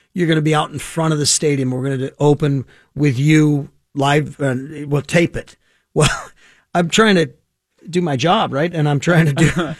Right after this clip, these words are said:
Speaker 1: and I'm, I'm kinda new. And the Portland fans were fantastic.
Speaker 2: <laughs>
Speaker 1: They were, their language was unacceptable for the, uh,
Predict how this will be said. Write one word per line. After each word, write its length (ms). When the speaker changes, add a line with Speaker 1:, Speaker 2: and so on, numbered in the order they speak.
Speaker 1:
and 380
I'm, 380
I'm 120
kinda 220
new. 360
And 360
the 180
Portland 480
fans 420
were 140
fantastic. 880
Speaker 2:
<laughs> 80
Speaker 1:
They 220
were, 720
their 200
language 640
was 220
unacceptable 1000
for 380
the, 400
uh, 260